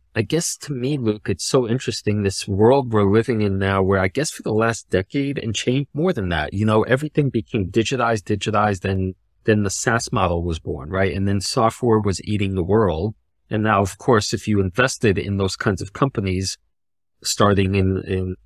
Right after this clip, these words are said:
I guess, the last three years, you're seeing nothing but red and pain on your scorecard. I don't think that's going away. I don't think digital is going away. I don't think the cloud is going away. I don't think data is going away.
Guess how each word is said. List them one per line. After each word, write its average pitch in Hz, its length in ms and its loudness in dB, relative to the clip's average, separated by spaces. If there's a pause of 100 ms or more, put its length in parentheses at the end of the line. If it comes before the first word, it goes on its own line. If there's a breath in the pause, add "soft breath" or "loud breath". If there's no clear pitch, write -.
I 95 140 -2
guess, 95 240 -2
the 98 120 -2
last 95 300 0
three 87 160 -4
years, 98 460 2
you're 104 100 4
seeing 98 460 -2 (180)
nothing 98 400 -2
but 85 160 0
red 95 320 0
and 87 160 -2
pain 139 300 0
on 95 100 0
your 90 100 0
scorecard. 87 580 -4 (340)
I 123 80 2
don't 135 400 2
think 151 180 2
that's 107 240 0
going 107 260 2
away. 85 500 0 (200)
I 107 80 2
don't 113 340 2
think 104 280 2
digital 98 760 2 (380)
is 101 140 -2
going 101 280 0
away. 95 300 4
I 117 40 4
don't 101 220 0
think 101 160 -2
the - 80 -10
cloud 120 400 0
is 101 120 0
going 92 260 0
away. 90 500 2
I 98 120 0
don't 98 400 0
think 90 280 2
data 120 280 2
is 85 160 2
going 85 260 -2
away. 71 300 2